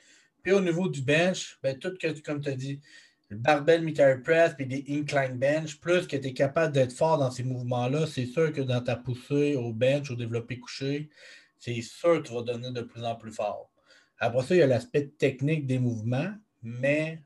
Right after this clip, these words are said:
c'est juste si on parle juste de force,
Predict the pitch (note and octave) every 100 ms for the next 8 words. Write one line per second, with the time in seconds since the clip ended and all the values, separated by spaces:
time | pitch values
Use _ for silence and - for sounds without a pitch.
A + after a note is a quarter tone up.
0 | _ _ - D3 C3+ D#3+ - D3+ C3 C3
1 | C3 B2+ C#3+ C3+ B2 - - C#3 C#3+ E3
2 | - _